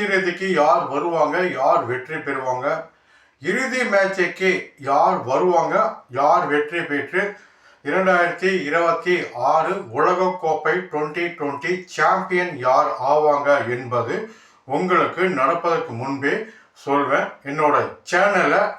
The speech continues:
நீங்க பாருங்க, மிகப்பெரிய வெற்றிகள் உங்களுக்கு பதிவு செய்வேன். மற்றும் பல பேர் என்னிடம் ஜாதகம் பார்க்கணும்னு சொல்லக்கூடியவங்க, என்னிடம் சிறப்பா ஜாதகம் பார்க்கணும்னா உங்களுக்கு ஜாதகம் நான் பார்க்குறேன். ஒரு நாளுக்கு முன்பே உங்களோட ஜாதகம்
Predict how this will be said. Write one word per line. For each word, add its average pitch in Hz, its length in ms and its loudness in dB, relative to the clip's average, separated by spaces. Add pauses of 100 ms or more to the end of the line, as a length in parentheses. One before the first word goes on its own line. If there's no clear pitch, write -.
நீங்க 135 240 -4 (220)
பாருங்க, 151 360 4 (640)
மிகப்பெரிய 214 560 2 (160)
வெற்றிகள் 170 500 -2
உங்களுக்கு 151 380 2 (140)
பதிவு 139 300 0 (120)
செய்வேன். 98 320 -12 (680)
மற்றும் 208 440 2
பல 185 140 6 (100)
பேர் 208 200 2
என்னிடம் 185 340 2
ஜாதகம் 170 420 2
பார்க்கணும்னு 170 400 2
சொல்லக்கூடியவங்க, 151 580 2 (200)
என்னிடம் 156 360 0 (260)
சிறப்பா 160 340 0 (140)
ஜாதகம் 151 380 2
பார்க்கணும்னா 143 540 2
உங்களுக்கு 143 360 -2
ஜாதகம் 147 320 2
நான் - 220 -6
பார்க்குறேன். 147 420 2 (720)
ஒரு 180 140 4 (140)
நாளுக்கு 190 340 2 (120)
முன்பே 170 300 0 (180)
உங்களோட 147 280 0 (220)
ஜாதகம் 165 600 4